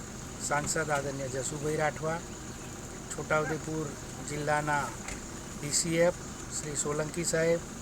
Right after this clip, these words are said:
એમના આર એફ ઓ શ્રીઓ,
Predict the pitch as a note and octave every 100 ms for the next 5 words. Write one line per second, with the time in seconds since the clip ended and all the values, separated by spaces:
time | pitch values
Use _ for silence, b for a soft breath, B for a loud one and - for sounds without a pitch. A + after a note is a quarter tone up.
0 | - - - - - C#3 D3 D3 C#3+ C3
1 | A2+ - - - - - - - C3 C#3+
2 | D#3 E3 D#3 E3 E3+ E3+ E3+ E3+